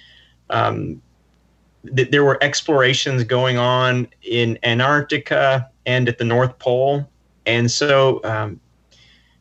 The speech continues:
you know, children were writing to Saint Nicholas or Santa Claus by this time. I mean, so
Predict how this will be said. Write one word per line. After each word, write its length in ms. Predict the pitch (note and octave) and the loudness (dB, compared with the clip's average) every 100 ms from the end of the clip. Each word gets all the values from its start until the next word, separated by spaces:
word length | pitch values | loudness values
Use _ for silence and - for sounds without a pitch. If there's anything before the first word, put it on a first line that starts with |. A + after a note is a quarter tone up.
| - | -2
you 80 | E3 | 0
know, 80 | C3 | 2
children 460 | - B3 G#3 E3 | 2 4 4 4
were 160 | C3 A#2 | 4 4
writing 480 | A2 A#2+ D3+ D3+ C3 | 4 4 2 2 0
to 320 | D3 C#3+ C#3+ | 0 0 0
Saint 340 | - C#3+ C#3+ | 0 -2 -2
Nicholas 720 | B2 B2 B2+ D3 D3 D3 - - | -2 -4 -4 -2 -2 -2 -4 -2
or 100 | A2+ | -2
Santa 280 | - D#3+ D3+ | 0 0 0
Claus 300 | D3+ C3+ B2 | 0 2 2
by 240 | A#2+ C#3 | 0 0
this 220 | C#3+ C3+ | 0 -4
time. 520 | - A#2 B2+ D3+ E3 - | -4 -2 -2 -4 -6 -6
I 120 | A2+ | -6
mean, 160 | A2 | -4
so 280 | G#2+ A2 G#2 | -2 -4 -4